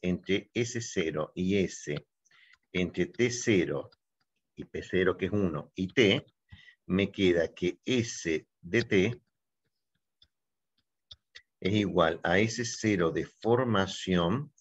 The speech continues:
más la integral del C P de T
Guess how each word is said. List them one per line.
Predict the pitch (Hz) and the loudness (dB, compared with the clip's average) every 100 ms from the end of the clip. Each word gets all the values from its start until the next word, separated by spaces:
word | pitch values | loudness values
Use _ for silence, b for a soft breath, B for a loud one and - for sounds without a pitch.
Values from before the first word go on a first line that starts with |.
| b b b b _ - | b b b b _ -4
más | 87 90 95 95 95 90 80 - - | 0 2 4 4 4 4 2 -2 -2
la | 90 92 95 | 2 4 4
integral | 127 139 - 113 98 92 90 80 76 | 2 -2 0 0 0 2 2 2 -2
del | 82 80 | -4 -6
C | - - - 104 | -8 -14 -2 -2
P | 98 95 87 | 0 0 0
de | 82 | -2
T | - 85 76 | -4 -4 -4